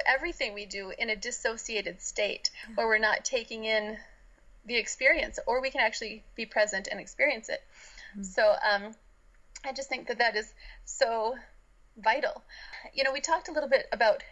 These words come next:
Speaker 1: questions, asking our kids questions. And I think, um, as we're dealing with, you know, anxiety and, um, our worries, then I think questions are very important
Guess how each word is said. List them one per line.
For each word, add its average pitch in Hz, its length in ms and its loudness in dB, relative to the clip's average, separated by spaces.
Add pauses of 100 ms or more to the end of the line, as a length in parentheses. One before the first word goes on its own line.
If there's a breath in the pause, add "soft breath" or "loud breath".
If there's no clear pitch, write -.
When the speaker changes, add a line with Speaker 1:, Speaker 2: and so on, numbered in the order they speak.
(160)
Speaker 1:
questions, 220 540 -2
asking 226 320 -2
our 208 80 -2
kids - 340 -6
questions. 220 520 -4 (380 loud breath)
And 269 100 2
I 277 80 8
think, 320 280 -6 (720 soft breath)
um, 240 280 2 (600 loud breath)
as 262 180 4
we're 285 120 -4
dealing 247 260 -2
with, 220 220 4 (600)
you 233 120 -2
know, 208 240 4 (560)
anxiety 220 960 2
and, 208 400 2 (440 soft breath)
um, 208 380 -2 (800)
our 247 180 0
worries, 233 640 -4 (200)
then 240 260 4
I 240 100 2
think 269 260 -2
questions 214 800 -2 (140)
are 214 380 6 (580 soft breath)
very 220 440 2
important 226 500 -2